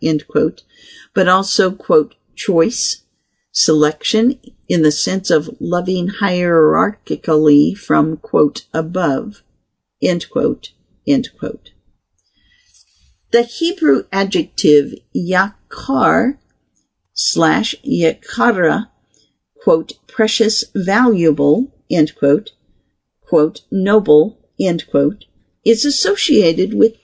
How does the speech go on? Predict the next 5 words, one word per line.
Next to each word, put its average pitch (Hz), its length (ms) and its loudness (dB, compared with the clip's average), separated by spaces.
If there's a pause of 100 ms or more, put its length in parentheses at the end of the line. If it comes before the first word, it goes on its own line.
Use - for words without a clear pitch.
(100)
wisdom, 165 580 0 (800)
happiness 220 640 0 (120)
slash 180 560 -4 (200)
Asherah, 180 640 -2 (480)
and 208 340 2